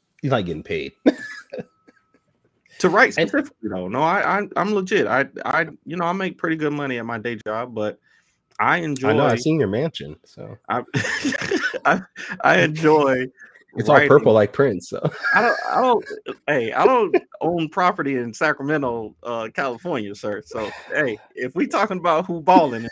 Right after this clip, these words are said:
Speaker 2: who ain't, <laughs> I think we know. I think we know what the real answer is. <laughs>
Speaker 1: Anyways. <sighs>
Speaker 2: You can, you
Speaker 1: Look
Speaker 2: can light the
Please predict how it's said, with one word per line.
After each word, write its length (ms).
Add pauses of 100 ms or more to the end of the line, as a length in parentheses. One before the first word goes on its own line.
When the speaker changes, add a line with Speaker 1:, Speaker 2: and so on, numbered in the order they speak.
Speaker 2:
who 180
ain't, 240
<laughs> 60 (680)
I 540
think 200
we 80
know. 360 (560)
I 100
think 140
we 100
know 160
what 120
the 80
real 300
answer 380
is. 300 (640)
<laughs> 640
Speaker 1:
Anyways. 680
<sighs> 60 (920)
Speaker 2:
You 140
can, 240
you 140
Speaker 1:
Look 100
Speaker 2:
can 80
light 160
the 100